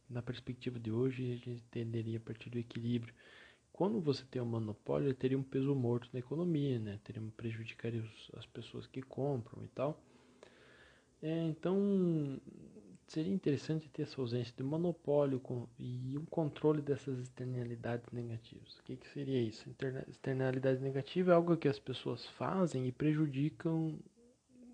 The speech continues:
um, um terceiro, né? Por exemplo, quando uma pessoa, ela faz um barulho, ela incomoda o vizinho, né? Então, esse controle, olhando a perspectiva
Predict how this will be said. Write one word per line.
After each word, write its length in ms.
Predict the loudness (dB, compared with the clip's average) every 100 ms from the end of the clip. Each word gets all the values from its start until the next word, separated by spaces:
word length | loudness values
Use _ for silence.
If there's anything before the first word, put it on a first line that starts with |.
| -12 -2
um, 320 | 0 2 0 -4
um 100 | -4
terceiro, 580 | 0 0 -2 -4 -4 -4
né? 160 | -4 -4 _ _ -20 -20 -20 -20 _
Por 80 | -4
exemplo, 220 | -2 -2
quando 160 | 0 0
uma 80 | 2
pessoa, 880 | 0 -2 0 4 6 8 6 4 -2 -8
ela 200 | -4 -4
faz 240 | -4 -2
um 80 | 2
barulho, 520 | 6 6 6 6 4 0 _ -20 _ _ -16 -2
ela 160 | 2
incomoda 500 | 2 2 4 4 4
o 60 | 2
vizinho, 560 | 2 2 4 4 2 -6 _ _ _ _ _
né? 300 | -16 -14 -12 -14
Então, 600 | -12 -12 -10 -10 -10 -12 -12
esse 240 | -16 -16 -16
controle, 580 | -12 -10 -8 -8 -6 -8 -14 _ _ _ _ -20 -18 -10
olhando 340 | -6 -4 -4
a 20 | -4
perspectiva 560 | -8 -8 -10 -12 -16